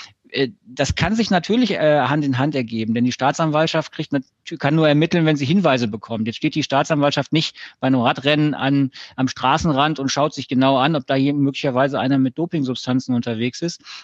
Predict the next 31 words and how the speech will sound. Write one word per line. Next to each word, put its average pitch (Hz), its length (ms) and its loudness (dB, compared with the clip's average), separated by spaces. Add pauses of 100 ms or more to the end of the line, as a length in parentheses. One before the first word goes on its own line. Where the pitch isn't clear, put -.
sondern 143 220 2
sind 156 120 2
sie 151 100 4
auf - 140 2
Hinweise 120 560 4
angewiesen. 104 640 -4 (380)
Und 113 120 0
wenn 113 140 2
wir 151 140 2
zum 156 160 0
Beispiel 151 320 2
durch 135 160 0
eine 127 100 0
positive, 139 800 0 (200)
ähm, 110 800 -4
Kontrolle 160 640 2
und 127 300 -2
durch 127 160 -8
unsere 135 240 0
Erkenntnisse 135 560 0
Informationen 127 720 0
haben, 143 240 4
die 127 120 2
auch 123 300 0 (400)
strafrechtlich - 680 -2
relevant 151 360 0
werden, 139 360 2 (300)
geben 120 180 2
wir 117 80 2
diese 131 320 2 (280)
dann 110 340 2